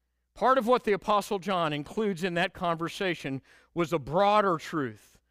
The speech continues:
for Nicodemus and everyone who needs to know Christ as Savior, and that is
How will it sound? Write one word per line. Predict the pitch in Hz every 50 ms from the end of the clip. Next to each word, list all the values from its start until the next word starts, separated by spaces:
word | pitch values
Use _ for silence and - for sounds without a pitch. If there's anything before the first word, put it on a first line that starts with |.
| _ _ _
for | - 160 160
Nicodemus | 180 208 - 240 214 185 202 208 208 202 185 - 214
and | 202 233
everyone | 240 220 220 175 175 175 156 156 147 139 135
who | 147 160 143
needs | 143 151 143 135 - -
to | - 156 147
know | 147 143 131
Christ | - - 160 139 135 135 - -
as | 143 131
Savior, | - - 151 135 131 120 135 135 135 - - - - - - - - -
and | 175 185 175
that | 233 277 294 269
is | 226 185 180 190 190 - - -